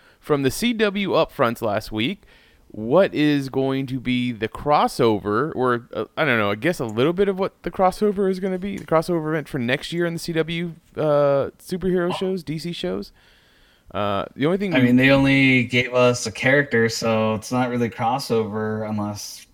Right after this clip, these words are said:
Speaker 2: but I mean, Batwoman, she's joining the show.
Speaker 1: That's right. She's gonna be joining the universe, Batwoman.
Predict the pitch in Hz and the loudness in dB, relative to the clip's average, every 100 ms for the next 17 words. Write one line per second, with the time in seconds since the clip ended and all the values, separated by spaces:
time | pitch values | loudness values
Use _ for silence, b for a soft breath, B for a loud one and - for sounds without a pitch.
0 | - 131 123 120 110 156 - 123 110 120 | -6 0 2 2 4 4 4 2 0 -2
1 | - - 127 120 107 123 135 147 143 214 | -8 -2 0 0 0 0 0 -2 -2 -4
2 | 233 - - 135 143 190 247 156 139 165 | -4 -8 2 4 4 2 0 0 -4 -2
3 | 196 151 170 190 185 180 196 175 139 - | -2 0 0 0 -2 -4 -2 -2 -4 -2
4 | 143 143 135 113 95 | -2 -2 -4 -4 -6